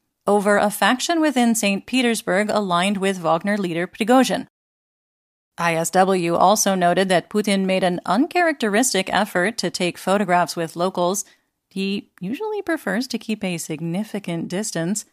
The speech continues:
likely trying to position himself as more popular and well-liked among the Russian people than he actually is. Russian school children will be, quote,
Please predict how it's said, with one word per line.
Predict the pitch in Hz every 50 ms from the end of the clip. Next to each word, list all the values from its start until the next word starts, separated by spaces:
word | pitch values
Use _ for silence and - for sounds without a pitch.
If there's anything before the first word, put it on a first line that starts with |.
| _ _ _ _ _ _ _ _ _ _ _ _ _ _
likely | 180 196 226 294 - 349 370 359
trying | - 269 254 240 240 240
to | 240 220
position | 214 202 160 190 175 - 190 175
himself | 180 180 180 175 - - 180 175 185 -
as | - 170 165 160 160 160
more | 180 170 170 175
popular | 165 - - 202 208 214 - 214 202 190 185 175 165
and | - - 165 170 170 170 170 160 -
well-liked | 165 175 202 202 185 170 165 185 214 208 190 220 - -
among | 185 180 175 175
the | 170 175
Russian | 180 180 160 - 170 175 160
people | - - 247 247 - 202 208 208 208 - - _ _ _ _
than | 160 196 214 233 233 240 240 -
he | - - 220 220 226 233 -
actually | 185 196 240 247 - - 220 214 214 220 226 240
is. | 254 262 - - - - - - _ _ _ _ _ _ _ _ _ _ _ _ _ _ _ _ _ _ _ _ _ _ _
Russian | 165 185 180 175 - 175 175 165
school | - - 202 208 208
children | - - 190 190 - 196 190 196 226 214
will | 190 180 165
be, | 180 170 165
quote, | 165 - - 180 175 170 165 -